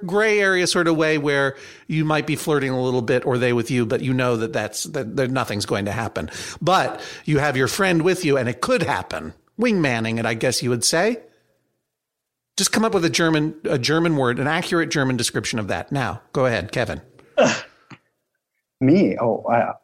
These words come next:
Speaker 2: oh, um,
Speaker 1: You had a response. What do you guys do when you, uh, hang out together in New York City? Do you act
Speaker 2: Oh,
Speaker 1: like
Speaker 2: well
Speaker 1: thirty, do you act like thirty-seven-year-old people, or do you act like thirty-three-year-old people, or do you act like twenty-five-year-old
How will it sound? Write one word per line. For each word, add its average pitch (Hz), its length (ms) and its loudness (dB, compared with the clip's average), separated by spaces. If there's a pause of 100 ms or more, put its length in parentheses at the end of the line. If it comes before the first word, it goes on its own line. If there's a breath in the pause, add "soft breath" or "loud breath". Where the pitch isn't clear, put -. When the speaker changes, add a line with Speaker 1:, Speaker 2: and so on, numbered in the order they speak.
(160)
Speaker 2:
oh, 110 320 4
um, 123 120 4
Speaker 1:
You - 60 4
had 160 140 2
a 170 60 2
response. 170 680 0 (720)
What - 280 0
do 185 100 2
you 180 160 2
guys 170 260 0
do 175 180 2
when 139 100 2
you, 131 220 0
uh, 127 100 0
hang 139 220 0
out 135 200 0
together 120 320 0
in 123 260 -2
New 139 140 -2
York 131 180 -2
City? 131 340 0 (400 loud breath)
Do 143 80 2
you 135 80 4
act 143 120 4
Speaker 2:
Oh, 180 60 6
Speaker 1:
like 143 200 4
Speaker 2:
well - 80 -10
Speaker 1:
thirty, 147 340 2 (220 loud breath)
do 160 60 0
you 143 80 4
act 147 200 0
like 127 160 0
thirty-seven-year-old 175 880 0
people, 214 280 0
or 160 140 0
do 135 80 0
you 139 60 0
act 131 160 0
like 123 180 -6
thirty-three-year-old 202 680 0
people, 196 260 -2
or 147 100 0
do 143 80 -2
you 147 60 2
act 139 160 -2
like 139 120 -2
twenty-five-year-old 143 960 0